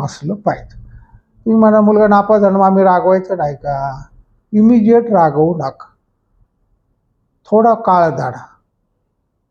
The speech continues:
नापासून पोरगं समज दहावीला नापास झालं, पोरगं आलं घरी, "पप्पा मी नापास."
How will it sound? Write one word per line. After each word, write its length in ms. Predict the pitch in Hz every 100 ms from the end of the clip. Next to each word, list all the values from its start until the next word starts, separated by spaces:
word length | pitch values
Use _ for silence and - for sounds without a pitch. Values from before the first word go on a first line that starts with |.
| _
नापासून 480 | 180 185 202 196 202
पोरगं 280 | 202 185 175
समज 240 | 175 175
दहावीला 340 | 170 160 170 185
नापास 340 | 180 165 185
झालं, 200 | 165 175
पोरगं 340 | 180 160 156 190
आलं 240 | 175 156
घरी, 120 | 143
"पप्पा 300 | 143 151 160
मी 120 | 160
नापास." 320 | 165 151 -